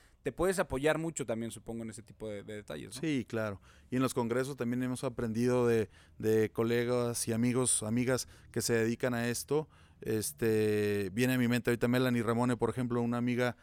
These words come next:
Speaker 2: eh, mexicana que radica la mitad del año en Europa, la mitad en México, y que hace eventos de destino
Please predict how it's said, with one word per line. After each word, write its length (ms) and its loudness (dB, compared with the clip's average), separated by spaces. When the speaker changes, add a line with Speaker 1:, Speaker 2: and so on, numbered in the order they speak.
Speaker 2:
eh, 220 -2
mexicana 640 -2
que 200 2
radica 460 2
la 160 2
mitad 480 2
del 180 4
año 160 2
en 80 2
Europa, 380 0
la 80 0
mitad 260 -2
en 80 -2
México, 520 -4
y 120 -4
que 120 0
hace 220 2
eventos 360 0
de 120 0
destino 580 0